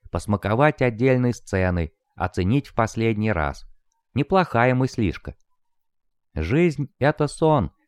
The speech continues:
произнес Райский с усмешкой, вновь включил аппаратуру и улегся на кушетку. Лифт хрюкнул и остановился.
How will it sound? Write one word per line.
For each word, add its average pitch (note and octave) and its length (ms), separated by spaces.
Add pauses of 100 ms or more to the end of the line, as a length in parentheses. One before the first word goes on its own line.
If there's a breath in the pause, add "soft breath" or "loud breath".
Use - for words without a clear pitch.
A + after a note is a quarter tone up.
(120)
произнес F#2+ 540
Райский F#2+ 420
с - 80
усмешкой, C3 760
вновь G#2 340
включил G2 440
аппаратуру B2+ 760 (120)
и F2+ 100
улегся G2 460
на F2+ 120
кушетку. - 600 (1120)
Лифт G2 340
хрюкнул C#3 600
и - 160
остановился. G2+ 920